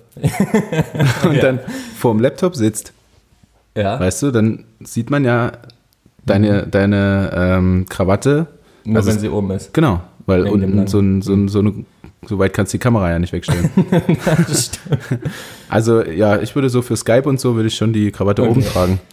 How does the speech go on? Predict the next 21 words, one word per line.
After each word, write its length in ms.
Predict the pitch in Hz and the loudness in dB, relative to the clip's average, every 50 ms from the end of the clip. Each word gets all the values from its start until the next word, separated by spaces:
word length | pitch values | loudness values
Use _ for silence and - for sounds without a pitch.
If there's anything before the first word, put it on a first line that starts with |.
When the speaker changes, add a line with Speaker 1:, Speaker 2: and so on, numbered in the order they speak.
| _ _ | _ _
Speaker 1:
Ja, 160 | - 110 117 123 | 0 2 2 2
ich 120 | 131 - | 0 0
glaub, 240 | 135 123 120 120 - | 0 0 0 0 2
also 300 | - 113 110 104 107 104 | 2 2 2 2 2 0
gerade 340 | - - 101 101 107 120 107 | 0 0 0 0 2 2 2
was 220 | 113 110 104 - - | 2 0 0 -2 -2
jetzt 220 | 110 101 - - 117 | -2 -2 -2 -2 -4
die 60 | 95 | -2
Corona-Zeit 640 | - 110 95 101 107 117 131 123 117 135 117 120 - | 0 0 0 2 2 2 0 0 0 -2 -2 -2 -2
anging, 360 | - 127 123 120 123 123 117 | -2 -2 0 0 0 0 -2
für, 460 | 117 - 107 104 101 101 101 101 95 101 | -2 -2 0 2 2 4 2 2 2 2
ähm, 180 | 101 98 98 92 | 2 0 0 -2
Giraffen 460 | 104 101 95 98 104 - 131 120 113 | -2 -2 0 -2 -2 -2 -2 -2 -2
in 160 | 107 104 104 104 | 0 2 2 2
Meetings, 400 | 107 113 - 139 131 131 - - | 2 0 0 -2 -2 -4 -4 -4
die 120 | 113 107 | -4 -4
hatten's 360 | 110 101 - 123 120 117 - | -4 -4 -4 -6 -6 -6 -6
schon 160 | - 120 120 | -6 -4 -4
nicht 140 | 117 120 117 120 | -4 -4 -6 -4
leicht. 260 | 117 127 131 117 | -2 -2 0 2
Speaker 2:
<laughs> 60 | 151 | 2